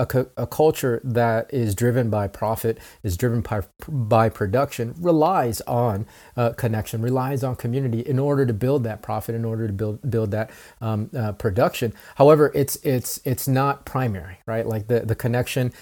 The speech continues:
um, the, the community isn't necessarily primary. It's secondary to, um, to the profits and the production. The one drawback with this kind of culture is that often some, you know, people get left behind,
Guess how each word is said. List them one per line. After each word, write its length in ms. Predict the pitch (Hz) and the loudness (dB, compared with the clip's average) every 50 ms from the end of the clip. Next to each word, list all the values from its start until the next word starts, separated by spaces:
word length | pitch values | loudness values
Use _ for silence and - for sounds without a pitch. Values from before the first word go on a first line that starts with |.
| - - - - | -20 -20 -8 -2
um, 280 | 120 113 107 113 117 123 | 0 2 2 2 0 2
the, 180 | 110 113 107 | 4 4 4
the 140 | 113 113 110 | 4 0 -4
community 500 | - - 117 117 117 117 117 110 104 104 - | -4 -2 -2 0 0 0 0 -2 -2 -4 -2
isn't 240 | 135 135 123 151 131 | -2 -2 -2 -2 -4
necessarily 520 | 127 120 - - - - 110 101 98 98 | -4 -6 -8 -8 -8 -6 -4 -4 -4 -4
primary. 500 | - - - 143 139 135 117 107 104 104 | -6 -6 -6 -6 -4 -4 -4 -2 -2 -2
It's 140 | 117 110 - | -4 -4 -4
secondary 680 | - - 165 160 - 147 120 117 120 117 113 107 107 104 | 0 0 0 0 0 -2 -2 2 2 2 2 2 0 -2
to, 420 | - - - 120 113 113 110 104 - - - - - - - | -4 -4 -2 0 0 0 -2 -4 -6 -12 -20 -20 -18 -8 -4
um, 180 | 113 104 107 117 | -4 -4 -4 -4
to 140 | - - 117 | -2 -2 -2
the 80 | 113 | -2
profits 460 | 107 - - 104 98 - - 101 - | -2 -4 -4 -4 -4 -4 -6 -6 -6
and 100 | - 104 | -4 -6
the 60 | 104 98 | -6 -6
production. 540 | - - 120 117 156 165 160 - 120 113 - - - - - _ - | -6 -4 0 0 0 0 0 -2 -6 -6 -6 -10 -20 -20 -20 _ -10
The 420 | - 170 147 147 160 147 131 156 | -4 -4 -2 -2 -2 0 0 2
one 240 | 156 180 196 190 151 | 4 4 4 4 4
drawback 540 | 117 135 185 202 208 190 165 160 139 135 - | 2 2 2 4 4 4 6 4 4 4 0
with 500 | - 147 135 139 135 120 113 110 113 113 | -4 0 2 2 2 2 0 -4 -2 2
this 180 | 131 147 143 | 2 2 2
kind 300 | - - 143 135 131 123 | 0 -2 -2 0 0 0
of 80 | 120 110 | -4 -6
culture 560 | - - - 233 202 - - - 107 104 107 - - - - _ _ - | -6 -4 -2 -2 -2 -2 -2 -4 -4 -4 -4 -8 -16 -20 -20 _ _ 2
is 420 | 156 143 139 139 135 127 123 127 | 4 6 6 6 4 2 -2 -4
that 500 | - 156 143 143 139 135 139 139 - _ _ _ - | -4 2 4 4 4 4 2 0 -4 _ _ _ -2
often 320 | 151 160 156 - 170 147 | 0 0 0 2 0 0
some, 260 | 135 - 151 147 - | -2 -2 -6 -6 -6
you 80 | 123 139 | -4 -2
know, 100 | 127 117 | -2 -2
people 260 | 110 - 135 - 123 | -2 -2 -2 -2 -2
get 180 | 127 131 123 123 | -2 -4 -4 -4
left 200 | 131 120 113 - | -4 -6 -6 -6
behind, 340 | - 101 156 160 110 85 - | -6 -8 -8 -8 -8 -10 -12